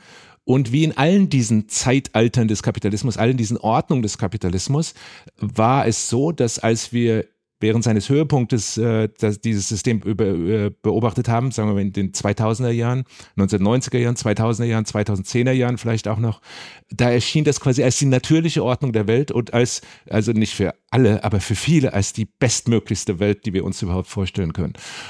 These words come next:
Und ich sehe den Moment im Moment wieder als einen solchen Moment der, der Instabilität des, des Regimes, der Ordnung, der kapitalistischen Ordnung, in dem wieder etwas, in dem, in dem diese neoliberale Periode jetzt quasi zu einem Abschluss kommt.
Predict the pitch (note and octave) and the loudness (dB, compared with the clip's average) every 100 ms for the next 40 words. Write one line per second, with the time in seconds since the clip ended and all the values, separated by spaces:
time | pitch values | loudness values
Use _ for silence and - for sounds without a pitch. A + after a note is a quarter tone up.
0 | - - A2+ G#2+ - - - - A#2 A2+ | -12 -2 0 0 -2 -8 -6 0 2 2
1 | G#2+ G#2 - G#2 G#2 A2 B2+ - A2 G2+ | 0 -2 -4 -2 0 0 0 0 0 2
2 | G2+ C#3+ C3+ G#2+ G#2 - - _ _ _ | 2 2 2 0 -4 -14 -20 _ _ _
3 | _ _ F2+ A#2 B2+ A#2+ G#2+ G#2+ G2+ G#2+ | _ _ -2 2 4 2 2 0 2 0
4 | G#2+ A2 A2+ C3+ A2 G#2+ G#2 G#2+ A2+ G2 | 2 2 0 0 2 2 2 0 0 2
5 | G2 F#2 F#2 - C3+ D3+ - - A2+ G#2 | 2 0 -2 -2 -2 -2 -4 -4 -4 -2
6 | G#2 C#3 D3 D3 _ _ B2 A2 - G#2+ | -2 0 0 -2 _ _ -2 -2 -4 -4
7 | A#2+ - B2 A2+ B2 C3 C3 - A2+ D2+ | -4 -2 -2 -2 -2 -2 -2 -2 -2 2
8 | A2+ - C#3 A2+ A2 A2+ - G#2+ A2 - | 0 0 -2 -2 -4 -4 -2 -2 -2 -4
9 | G2+ E2 G#2+ A2+ G#2+ G2+ G#2 A2 A2 G#2+ | -2 0 0 0 -2 0 0 -2 0 0
10 | E2 G2+ A2 F#2+ F#2 G2 B2 A2+ B2 A#2+ | 0 -2 -4 -4 -6 -4 -2 2 2 0
11 | - A#2 A2 B2 A2 A2 A#2 B2 C3 B2+ | -2 -2 2 0 0 0 2 4 2 2
12 | A#2 A#2+ G2 - _ - A#2 A2+ A2+ A2 | 2 2 0 -4 _ -6 -2 2 2 2
13 | G#2 - - G#2 G2 - G#2+ F2+ F#2 - | 2 0 -2 -2 -2 -2 -2 -2 -4 -6
14 | G2 - F2+ - | -6 -4 -6 -6